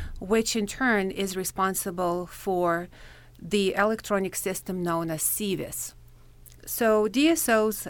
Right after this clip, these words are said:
can have full access, and they are the only ones who have full access to sivis when they make, uh, notations and when they issue I twenties for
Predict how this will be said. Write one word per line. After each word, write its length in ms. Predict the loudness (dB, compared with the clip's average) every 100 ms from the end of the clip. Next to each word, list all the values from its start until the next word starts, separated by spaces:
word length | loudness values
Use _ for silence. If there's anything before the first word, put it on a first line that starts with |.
| -14
can 400 | -2 2 4 2
have 320 | 2 2 2
full 300 | 0 -2 0
access, 540 | 2 2 2 -4 -2 0
and 180 | -2 0
they 120 | 0
are 60 |
the 200 | 0 -2 -2
only 360 | 2 4 6 4
ones 380 | 4 0 0 -6
who 180 | -6 -4
have 280 | 0 0
full 260 | 0 0 2
access 540 | 2 0 -4 -6 -6 -8
to 400 | -4 -2 -2 -4 -12 -18 -12
sivis 680 | -2 4 4 4 2 0 -4 -8 -20 -12
when 640 | 2 4 4 2 -2 -6 -2
they 200 | 0 2
make, 360 | 2 2 0 -8 -6
uh, 80 |
notations 800 | 0 2 2 0 0 0 0 0
and 220 | -2 -4 -2
when 240 | -2 0
they 160 | 0 0
issue 520 | 0 -2 -2 -2 -2 -4 -12 -4
I 120 | 0 0
twenties 520 | 0 -2 -2 -2 -4
for 520 | -6 -4 0 0 0